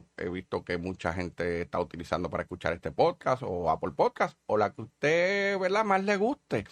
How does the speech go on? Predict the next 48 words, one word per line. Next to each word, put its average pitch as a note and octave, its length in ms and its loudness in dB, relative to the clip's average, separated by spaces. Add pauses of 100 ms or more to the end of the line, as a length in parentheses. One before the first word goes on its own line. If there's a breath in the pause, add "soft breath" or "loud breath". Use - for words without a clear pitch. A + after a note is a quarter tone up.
(300 loud breath)
que F2+ 120 -2
ahí F2 160 0
nos B2+ 160 0
escucha G#3+ 580 -4
a F#2+ 120 -8
cualquier F2 360 -2
hora F#2+ 260 4
del A2 160 0
día B3+ 320 -2
y D3+ 40 -2
le G2+ 80 0
da F2+ 180 2
para F#2 220 2
adelante F#2 420 0
si F2 120 -4
una F2 120 2
parte F2 260 -2
no E2 120 -4
le F#2+ 100 2
gusta, F#3+ 380 -2
le G#2 100 0
da F2+ 160 0
para F#2 180 2
atrás F#2 200 -2
si F2+ 120 -4
quiere F#2 220 0
escuchar F#2 480 0
algo F2+ 260 0
de F2 120 0
nuevo, G#3+ 440 4 (320 loud breath)
lo G2 140 -4
pone G2+ 220 2
más G2 180 2
rapidito, G2+ 680 2
si C#3+ 100 -6
no G#2 160 -2
tiene G2+ 300 0
tiempo, G3 420 0
lo A2 180 2
pausa A2+ 440 4
si - 140 -2
alguien G#2 340 2
llama, G3 300 4
así G2 240 -4
que A2+ 180 2
es G#2 100 0
bien A2+ 240 0
conveniente A2 880 0